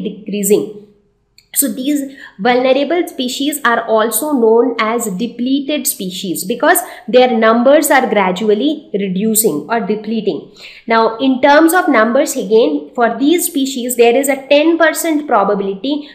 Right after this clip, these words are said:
that these species may become extinct in the next hundred years. So this shows that, you know, they do not, they are not at a very high risk of extinction.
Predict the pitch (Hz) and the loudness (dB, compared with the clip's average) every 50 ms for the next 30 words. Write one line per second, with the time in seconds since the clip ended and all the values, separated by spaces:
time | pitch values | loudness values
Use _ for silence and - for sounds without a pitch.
0 | _ - 226 196 - - - - 202 196 277 285 320 320 - - 302 294 294 - | _ -8 -4 -2 0 0 -2 -4 -4 -2 0 0 0 0 0 0 -2 -2 0 0
1 | 302 294 - 269 247 240 - 240 226 - 269 262 254 - 220 214 208 - - - | 0 0 2 2 2 0 0 -2 -6 -4 -4 -4 -2 -2 -4 -6 -6 -6 -8 -8
2 | - 277 277 311 285 277 - - 240 233 240 226 226 240 285 - - - - - | -6 -4 -4 -4 -4 -6 -4 -4 -4 -2 -2 0 0 0 0 -2 -2 -8 -14 -10
3 | - 208 196 220 226 220 226 254 254 208 185 156 160 151 - - - - - _ | -6 -4 -2 0 0 0 -2 -2 -4 -4 -6 -6 -6 -6 -6 -8 -10 -10 -12 _
4 | _ - - _ - 320 339 370 320 247 311 339 - - - 302 285 311 330 320 | _ -20 -20 _ -8 -6 -4 -4 -2 -2 -2 -4 -4 -2 -2 0 0 0 0 0
5 | 285 269 269 262 269 277 330 311 247 233 262 262 - - 233 233 240 233 226 262 | 0 0 0 -2 -4 -4 -6 -4 -2 -2 -2 -2 -2 -4 -4 -4 -4 -2 -2 0
6 | 277 277 285 285 311 330 330 320 311 330 247 240 226 277 311 269 - 233 226 233 | 0 0 0 -2 -2 -2 -2 -2 0 2 2 2 2 2 0 0 0 0 2 2
7 | 233 247 233 - 240 220 - 165 - - - 170 165 170 190 151 - | 2 2 0 -2 -4 -6 -6 -6 -6 -6 -6 -6 -4 -4 -4 -6 -6